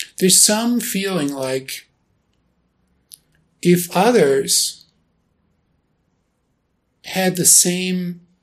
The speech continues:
views, beliefs, values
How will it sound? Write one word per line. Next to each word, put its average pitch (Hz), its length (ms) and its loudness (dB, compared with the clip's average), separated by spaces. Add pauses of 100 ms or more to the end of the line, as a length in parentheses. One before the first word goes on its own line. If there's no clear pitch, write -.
(320)
views, 170 600 -6
beliefs, 151 960 -6 (680)
values 139 1000 -2